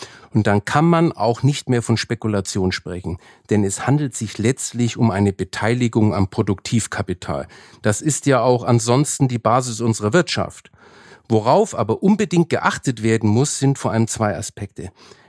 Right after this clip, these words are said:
Erstens, dass keine extrem teuren Asset Manager eingesetzt werden. Und zweitens, dass das Ganze langfristig angelegt ist. Das heißt,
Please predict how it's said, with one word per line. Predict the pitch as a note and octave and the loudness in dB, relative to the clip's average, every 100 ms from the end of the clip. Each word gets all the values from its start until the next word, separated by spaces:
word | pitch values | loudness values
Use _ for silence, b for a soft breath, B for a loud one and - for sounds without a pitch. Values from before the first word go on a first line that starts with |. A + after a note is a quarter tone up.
| b | b
Erstens, | C#3+ F#3+ - C3 - - - | 0 0 0 -2 -2 -12 -6
dass | A2 - | -4 -2
keine | - C3 D#3 C3 | -2 2 2 2
extrem | A2+ - C3 C3 B2+ | -2 -6 0 2 2
teuren | - B2+ B2 A2+ | 2 2 4 0
Asset | D3+ - B2 | 0 0 0
Manager | G2+ G2 F#2+ G#2 | 2 2 2 0
eingesetzt | E2 G#2+ A#2 B2+ C3+ - | 0 0 0 -2 -4 -2
werden. | C3+ D3 G3+ G3 B B - | 2 2 2 -2 B B -2
Und | G2+ | -2
zweitens, | - C3+ G3 A2+ F#2+ - b b | 0 2 2 0 -2 -6 b b
dass | - G#2+ | -6 -4
das | - G2+ - | -2 -6 -2
Ganze | A#2+ G3 D3+ A#2 | 2 2 2 -2
langfristig | G2+ B2 G#3 - C#3 - A2 D2 | 0 2 2 0 -2 -2 -4 -2
angelegt | G#2 G2+ F#2+ F#2+ F#2 D#2 | 0 0 0 -2 -4 -6
ist. | F2+ - - B - | -8 -8 -14 B -4
Das | G2+ - | -4 -2
heißt, | G#2+ B2 E3+ - | 0 2 0 -2